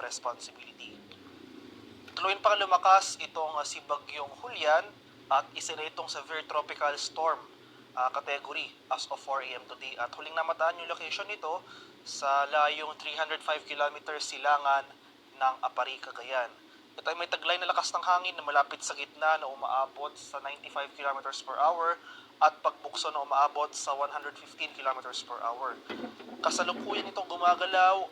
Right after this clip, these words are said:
west-northwestward sa bilis sa ten kilometers per hour. Makikita natin dito sa ating latest satellite images na yung mga kaulapan ni Bagyong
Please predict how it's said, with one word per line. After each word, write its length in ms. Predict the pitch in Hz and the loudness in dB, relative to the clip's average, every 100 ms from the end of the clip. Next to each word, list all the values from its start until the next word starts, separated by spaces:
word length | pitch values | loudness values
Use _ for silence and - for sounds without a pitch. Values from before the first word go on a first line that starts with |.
| 143 | -6
west-northwestward 1500 | 147 156 160 - - - 151 147 151 151 147 - 143 147 160 | 0 0 2 -2 -6 -10 -4 -2 0 -2 -2 -2 -2 0 0
sa 240 | 160 - 135 | -2 -12 -12
bilis 320 | 139 143 - | -12 -12 -14
sa 80 | 143 | -8
ten 160 | 131 131 | -8 -8
kilometers 480 | 131 123 123 120 117 - | -6 -6 -4 -8 -8 -8
per 80 | 120 | -4
hour. 320 | 113 120 127 110 - - - - - - 160 | -4 -4 -6 -8 -16 -20 -20 -20 -20 0 2
Makikita 400 | 226 233 240 240 | 4 6 8 6
natin 160 | 240 | 4
dito 240 | 220 233 220 | -4 -4 4
sa 160 | 196 | 4
ating 160 | 190 185 165 | 4 0 -2
latest 480 | 190 190 196 180 180 | -2 0 0 0 0
satellite 320 | 180 165 165 185 | -2 -4 -4 -10
images 400 | 175 170 175 165 | -6 -4 -2 -4
na 80 | |
yung 80 | 156 | 0
mga 160 | 147 147 | 2 4
kaulapan 640 | 156 147 151 147 151 156 | 4 4 0 4 4 4
ni 80 | 151 | 0
Bagyong 320 | 147 147 151 | -6 -6 -8